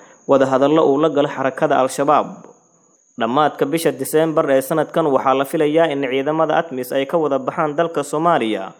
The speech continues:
iyagoo ka tegaya firaaq amni oo ay tahay in ciidamada riddadu ay buuxiyaan.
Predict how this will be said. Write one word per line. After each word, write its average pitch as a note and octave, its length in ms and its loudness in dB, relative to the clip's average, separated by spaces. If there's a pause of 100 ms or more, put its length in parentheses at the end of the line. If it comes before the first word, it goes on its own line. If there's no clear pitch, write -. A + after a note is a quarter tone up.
(300)
iyagoo C3+ 320 2
ka E3+ 160 -2
tegaya C#3 320 0
firaaq D#3+ 480 2
amni G#2 400 -6 (320)
oo C#3+ 80 6
ay C#3 160 4
tahay D#3+ 320 -2
in C#3+ 80 -4
ciidamada C#3+ 480 -2
riddadu C#3+ 400 0
ay C3 80 0
buuxiyaan. B2+ 720 -4